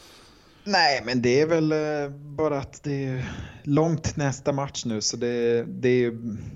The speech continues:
sextonde september och F K borta, och det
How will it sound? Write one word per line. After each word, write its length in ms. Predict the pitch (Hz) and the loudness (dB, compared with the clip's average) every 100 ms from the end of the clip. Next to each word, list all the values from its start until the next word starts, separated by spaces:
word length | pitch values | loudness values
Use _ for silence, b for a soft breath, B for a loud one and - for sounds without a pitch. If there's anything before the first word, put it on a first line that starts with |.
| B - _ - - | B -20 _ -18 -6
sextonde 920 | - 131 - - 135 127 113 107 117 | 0 0 -2 -4 0 4 4 2 -2
september 480 | - 107 127 123 110 | -4 -4 -4 -2 0
och 120 | 104 | 0
F 100 | 104 | -2
K 260 | - 117 107 - | -4 -6 -4 -8
borta, 380 | - 110 - 123 | -8 -8 -4 -2
och 80 | |
det 80 | 110 | 0